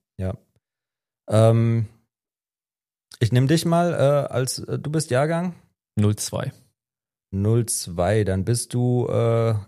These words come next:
Speaker 1: ganz klar Gen Z.
Speaker 2: <laughs> Ja, ja, ja, ja, leider.
Speaker 1: <laughs> Leider. Ohne da,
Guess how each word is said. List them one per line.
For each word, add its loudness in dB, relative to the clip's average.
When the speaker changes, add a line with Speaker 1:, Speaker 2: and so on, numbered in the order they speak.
Speaker 1:
ganz -2
klar 0
Gen 0
Z. -2
Speaker 2:
<laughs> -6
Ja, 2
ja, 4
ja, 4
ja, 4
leider. 6
Speaker 1:
<laughs> -8
Leider. 0
Ohne 2
da, 2